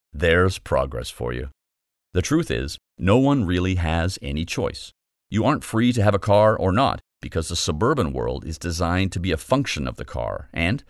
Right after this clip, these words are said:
more and more, so is the city world. That is why the ideal revolutionary solution, which is to do away with the car in favor of the bicycle, the streetcar, the bus, and the driverless taxi,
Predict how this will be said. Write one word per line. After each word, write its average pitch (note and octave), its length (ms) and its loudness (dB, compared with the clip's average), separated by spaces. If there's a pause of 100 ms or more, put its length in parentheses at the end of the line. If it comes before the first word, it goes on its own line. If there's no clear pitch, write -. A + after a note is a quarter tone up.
(140)
more D2+ 240 2
and D#2+ 100 2
more, G2 360 2 (120)
so G2 440 2
is F2+ 240 -4
the G2+ 100 -6
city C2+ 260 -4
world. A1 440 -8 (260)
That A#2+ 200 6
is B2+ 160 0
why G#2+ 240 2
the F#2+ 140 2
ideal E2+ 500 2
revolutionary G2+ 920 2
solution, F#2+ 640 -4 (260)
which F#2 160 -6
is G#2+ 120 -2
to G#2 80 -2
do A#2+ 220 0
away G2+ 320 4
with G2 140 0
the F#2+ 80 -8
car G2 400 6
in F2+ 140 0
favor F#2 440 0
of E2 120 2
the D#2+ 80 0
bicycle, F#2 600 -2 (220)
the - 80 -6
streetcar, F#2+ 680 -2 (100)
the D#2 80 -6
bus, - 440 -2
and F2+ 140 -4
the D2+ 60 -4
driverless E2 500 2
taxi, A#2 520 -4